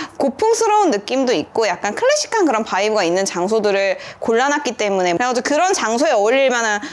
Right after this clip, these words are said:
어, 우리 티피가 너무 중요하잖아요. 음. 이거 어떤데? 네, 트위드 쇼츠를 한번 사봤어요. <gasps> 핏이 진짜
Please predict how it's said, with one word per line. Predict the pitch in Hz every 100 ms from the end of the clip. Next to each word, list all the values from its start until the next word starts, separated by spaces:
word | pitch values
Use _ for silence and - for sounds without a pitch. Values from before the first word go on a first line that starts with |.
| -
어, | 208 208
우리 | 196 208
티피가 | 523 571 554
너무 | 220 175
중요하잖아요. | 208 - 311 247 233 190 165 220
음. | 359 180 170 165 190 - - - - - -
이거 | 190
어떤데? | 151 185 170 170 254 - - - - -
네, | 214
트위드 | - 480 554 554 415 359 349 330 226 185
쇼츠를 | - 539 - 494 403
한번 | 320 302
사봤어요. | 359 392 - 190 175 175 170 160 262
<gasps> | 370 440 427 403 349 294 - -
핏이 | - 605 480 359
진짜 | -